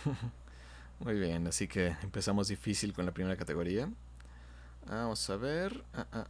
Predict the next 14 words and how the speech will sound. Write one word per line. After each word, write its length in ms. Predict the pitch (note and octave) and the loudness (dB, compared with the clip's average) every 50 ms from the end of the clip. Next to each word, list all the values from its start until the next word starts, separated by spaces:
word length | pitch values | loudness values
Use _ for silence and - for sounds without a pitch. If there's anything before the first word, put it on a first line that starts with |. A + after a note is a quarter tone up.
| - | -2
ah, 320 | E3 E3+ F3+ F3+ F#3 F#3 F3+ - - - | -2 0 0 0 0 -2 -4 -6 -10 -10
¿qué 140 | - - | -8 -6
otra 280 | C3+ A#2+ - - A#2+ G#2+ | -6 -6 -6 -4 -4 -6
vamos? 640 | G2 - - - - C4 C#4 - - - - - - - - - - - - - - - - - - - - - - - - - | -6 -6 -8 -8 -8 -8 -8 -8 -6 -6 -6 -8 -10 -12 -14 -14 -14 -14 -14 -16 -16 -16 -14 -14 -14 -14 -16 -16 -16 -12 -4 -2
Ok. 200 | B2+ - - F#2+ F2 - - - - - - - - | -2 0 2 2 0 0 -2 -10 -14 -14 -8 -2 2
Ah, 100 | B2+ A#2 | 4 4
mejor 240 | A2+ G#2 - C3 B2+ | 6 6 8 8 8
narrativa. 580 | B2+ A#2 A2 G#2 G2+ - C3+ C#3+ D#3 F#3 F#3+ | 8 8 8 6 6 6 6 8 8 8 8
Los 140 | E3 B2+ G#2 | 8 6 6
nominados 360 | A2+ A2 A2 A2+ A2+ A2+ A2 | 6 6 6 6 6 6 6
son, 440 | - - B2+ B2+ B2+ B2+ C3 C3+ C#3 - - - - - - - - - - - - - - - - - - - | 6 8 8 8 8 8 6 4 2 -2 -8 -14 -16 -16 -16 -16 -16 -16 -16 -16 -16 -16 -16 -16 -16 -14 -8 -2
ah, 320 | - A2+ A2 G#2+ G#2+ G#2 - | 2 4 4 6 4 6 6
Thirteen 360 | B2 A#2 A2+ - C3 C3+ B2 | 6 6 8 8 8 8 8
Sentinels, 680 | - C#3 C#3 C3+ D#3 D#3+ D#3+ E3+ F3+ F#3 F#3 - - | 8 8 8 8 8 8 8 8 8 6 6 4 2